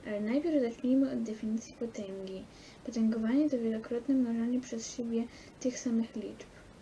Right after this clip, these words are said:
Pokażę wam to na przykładzie. Osiem do potęgi trzeciej, osiem razy osiem razy osiem równa się sześćdziesiąt cztery razy osiem równa się pięćset dwanaście.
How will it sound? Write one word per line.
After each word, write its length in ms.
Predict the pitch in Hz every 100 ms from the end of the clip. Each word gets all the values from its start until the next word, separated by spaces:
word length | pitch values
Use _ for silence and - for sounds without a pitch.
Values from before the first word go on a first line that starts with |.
| - _ _ - - - - - - - - -
Pokażę 400 | - 269 294 285
wam 200 | 262 254
to 140 | 262
na 140 | 247 247
przykładzie. 760 | - 254 - 240 214 214 208 196 220 - - - - - -
Osiem 320 | 247 - 285
do 100 | 262
potęgi 520 | 247 240 247 240 226
trzeciej, 920 | 226 - 208 190 - 202 196 208 269 302 - - -
osiem 420 | 226 269 302 262
razy 320 | 233 214 214 -
osiem 360 | 226 - 220
razy 400 | 214 214 208 208 208
osiem 640 | 196 196 196 - 214 269 339 - 339 294 247
równa 260 | 247 285 262
się 180 | 240 240
sześćdziesiąt 540 | 233 220 220 214 202
cztery 440 | - - 220 269 285
razy 360 | 214 208 214
osiem 420 | - 247 311 277 240
równa 280 | 240 247
się 200 | 233 -
pięćset 380 | 220 214 220 220
dwanaście. 680 | 226 214 202 185 - -